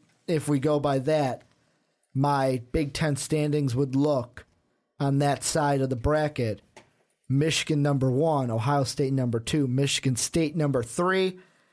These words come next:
I am going to change it after seeing some football. I'm not sure that the Spartans lose to the Wolverines,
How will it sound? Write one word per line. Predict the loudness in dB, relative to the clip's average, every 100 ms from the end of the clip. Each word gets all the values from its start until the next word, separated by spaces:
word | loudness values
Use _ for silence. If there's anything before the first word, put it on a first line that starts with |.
| _ _ _ _ _
I | 0 2
am | 2
going | 2 2 0
to | -2
change | 0 0 0 0 0
it | 0
after | 0 0 0 -2
seeing | 0 0 0
some | 0 -2
football. | 0 -2 0 0 0 0 -4 _ _ _ _ _ _ _ _ _
I'm | -2 0 2
not | 2 2 -2 -2
sure | 0 2 2 4 2 0 -8 _ _ _ _ _ _ _ _
that | -2 -2 -2
the | -4
Spartans | -4 -4 0 0 0 -4 -2
lose | 0 2 2 0
to | -2
the | 0
Wolverines, | 2 0 2 0 2 0 0 -4 -12